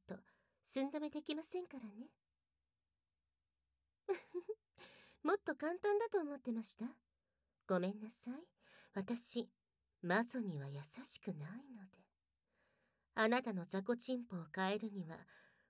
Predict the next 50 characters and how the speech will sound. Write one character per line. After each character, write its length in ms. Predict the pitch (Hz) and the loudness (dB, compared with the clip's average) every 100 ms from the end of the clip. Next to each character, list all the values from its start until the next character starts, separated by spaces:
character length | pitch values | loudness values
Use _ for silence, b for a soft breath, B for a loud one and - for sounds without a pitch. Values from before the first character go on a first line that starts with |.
| b | b
壊 320 | 185 190 226 | 8 10 8
れ 100 | 262 | 6
る 140 | 233 | -2
く 160 | 196 190 | -6 -6
ら 120 | 170 | -6
い 60 | 165 | -8
負 180 | - - | -12 -4
荷 140 | 262 208 | 0 0
を 40 | |
か 140 | 190 | -2
け 160 | 180 208 | -4 -2
な 100 | 196 | -2
い 80 | 185 | -4
と 180 | - 156 | -6 -10
効 80 | - b b - - | -10 b b -20 -4
き 100 | 262 | 2
目 120 | 269 | 2
が 140 | 294 269 | 0 -6
な 180 | 190 262 | -4 -6
い 60 | |
ん 140 | 294 233 | -8 -12
で 100 | 190 | -14
す。 220 | - - _ _ _ _ _ _ _ _ _ _ _ _ _ _ _ - | -16 -20 _ _ _ _ _ _ _ _ _ _ _ _ _ _ _ 0
で 160 | 226 | 2
は、 180 | 269 247 B B B B B | 2 -4 B B B B B
ま 120 | 269 | 4
た 120 | 330 | 4
ゲ 120 | 302 | 4
ー 120 | 381 403 | 6 4
ム 80 | |
で 100 | 233 185 - | 2 -2 0
遊 40 | |
び 120 | 262 | 0
ま 100 | 294 | 0
し 160 | 311 359 | -4 -6
ょ 40 | |
う 40 | 359 | -6
か。 260 | - 240 - _ _ _ _ _ _ _ _ _ _ _ _ _ | -6 -8 -10 _ _ _ _ _ _ _ _ _ _ _ _ _
あ 100 | 220 | -6
れ？ 100 | 220 269 480 - _ _ _ _ _ _ | -4 -4 -6 -10 _ _ _ _ _ _
お 140 | 262 330 | 8 8
嫌 180 | 370 415 | 8 6
な 120 | 440 | 6
ん 60 | 403 | 2
で 100 | 262 | -2
す 140 | - | -8
か？ 100 | 240 370 - _ _ _ _ _ _ _ _ | -6 -8 -8 _ _ _ _ _ _ _ _
寸 520 | - - - 208 240 240 | -16 -6 0 4 4 6
止 120 | 240 | 4
め、 220 | 233 240 | 4 0